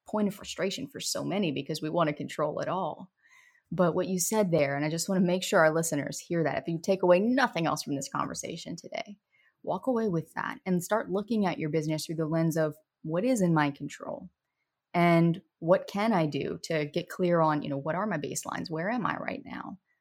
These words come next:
Where do I want to be? I was thinking about this just this week, honestly, Nate, just to be <laughs> totally transparent with you here about how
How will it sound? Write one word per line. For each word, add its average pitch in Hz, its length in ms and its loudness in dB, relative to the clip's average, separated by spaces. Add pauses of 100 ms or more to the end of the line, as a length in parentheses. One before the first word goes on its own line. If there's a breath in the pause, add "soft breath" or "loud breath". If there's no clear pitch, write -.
(160)
Where 185 320 4
do 202 220 -2
I 214 140 0
want 202 200 2
to 196 80 2
be? 175 460 -6
I 208 40 -12
was 233 120 -6
thinking 190 220 0
about 190 260 2
this 196 220 -2
just 170 360 -8
this 175 220 -8
week, 180 280 -2
honestly, 156 400 -2
Nate, 147 220 -4
just 143 200 -6
to - 40 -4
be 196 120 8
<laughs> - 0 -
totally 202 340 6
transparent 190 560 2
with 160 100 -2
you 160 100 -6
here 165 160 2
about 165 220 2
how 165 300 8